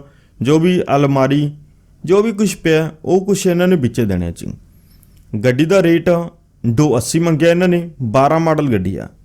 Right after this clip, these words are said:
ਇਹਨਾਂ ਦਾ ਏਰੀਆ ਕੁਰਕਸ਼ੇਤਰ ਹੈ ਜੀ। ਕੁਰਕਸ਼ੇਤਰ ਤੋਂ ਸ਼ਾਹਬਾਦ ਦੇ ਵਿਚਾਲੇ ਇੱਕ ਪਿੰਡ ਹੈ ਮਸਰੋਲੀ,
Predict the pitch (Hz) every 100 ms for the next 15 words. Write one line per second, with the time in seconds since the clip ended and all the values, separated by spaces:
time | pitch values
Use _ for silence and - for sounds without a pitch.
0 | - 135 156 175 123 151 165 175 - 170
1 | 165 170 160 107 101 85 80 - - _
2 | _ _ _ - 180 180 196 190 185 175
3 | 175 185 180 - - - 160 147 170 165
4 | 147 147 147 - - _ - 120 117 156
5 | 135 135 143 139 139 - 143 120 123 123
6 | 135 135 _ _ 120 123 117 139 139 156
7 | 180